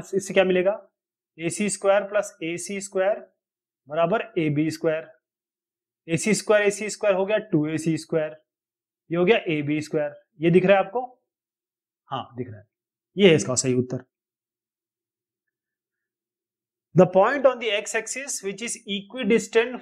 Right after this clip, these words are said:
from minus four zero and ten zero is, तो इसमें और करके सवाल आया है, और करके या ये कर सकते हैं या ये कर सकते हैं, तो दोनों को करेंगे हम।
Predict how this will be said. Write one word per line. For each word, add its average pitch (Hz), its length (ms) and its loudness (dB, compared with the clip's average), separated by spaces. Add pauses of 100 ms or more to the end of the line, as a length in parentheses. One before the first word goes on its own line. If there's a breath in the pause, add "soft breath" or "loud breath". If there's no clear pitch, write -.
from 196 380 0
minus 180 480 -2
four 196 280 -4
zero 190 240 -2 (140)
and 190 320 -6
ten 180 220 4
zero 135 260 0 (200)
is, 123 220 4 (1040)
तो 196 60 8
इसमें 233 200 0
और 214 440 2
करके 226 260 -2
सवाल 180 320 0
आया 110 180 -4
है, - 140 -16 (1300)
और 185 200 4
करके 202 280 -2 (200)
या 180 100 4
ये 190 160 4
कर 202 140 0
सकते 202 280 -6
हैं 254 120 -6
या 190 140 6
ये 185 80 12
कर 170 140 0
सकते 123 240 -6
हैं, 160 60 -6
तो 185 100 2
दोनों 190 260 4
को 208 100 2
करेंगे 104 300 -4
हम। - 100 -20